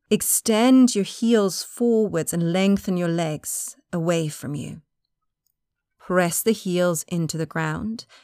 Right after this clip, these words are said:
and pull your toes towards you. Your feet are now flexed. If your knees tend to hyperextend here, meaning the back of the knees press into the ground,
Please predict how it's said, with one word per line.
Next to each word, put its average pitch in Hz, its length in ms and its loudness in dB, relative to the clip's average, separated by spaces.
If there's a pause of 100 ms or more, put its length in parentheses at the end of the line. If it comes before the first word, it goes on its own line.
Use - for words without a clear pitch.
(120)
and 190 360 2
pull 254 280 0
your 202 180 0
toes 190 460 -2
towards 165 520 -4
you. 127 220 -10 (460)
Your 190 140 0
feet 254 380 0 (320)
are 190 80 -2
now 170 180 0
flexed. - 680 -12 (760)
If 196 160 0
your 220 80 6
knees 247 360 6
tend 196 300 0
to 175 280 -2
hyperextend 208 880 0
here, 160 320 -4 (120)
meaning 175 380 0
the 165 80 -4
back 202 260 -4
of 175 80 -8
the 180 60 -4
knees 170 260 -2
press - 400 -6
into - 240 -8
the - 80 -8
ground, 170 500 -6